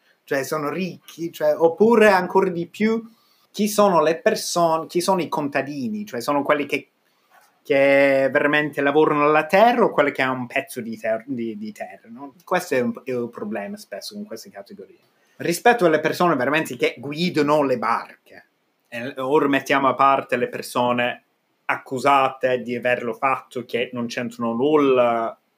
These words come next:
mettiamo qualcuno, ah, ha guidato la barca.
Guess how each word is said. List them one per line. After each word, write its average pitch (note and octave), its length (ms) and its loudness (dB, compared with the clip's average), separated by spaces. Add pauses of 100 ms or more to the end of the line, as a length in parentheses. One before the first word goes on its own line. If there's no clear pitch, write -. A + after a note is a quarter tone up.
(120)
mettiamo E3 340 -6
qualcuno, F#3+ 400 -2
ah, C4 160 4
ha C#3 80 4
guidato C3+ 400 0
la A#2 80 -4
barca. G#2 520 -10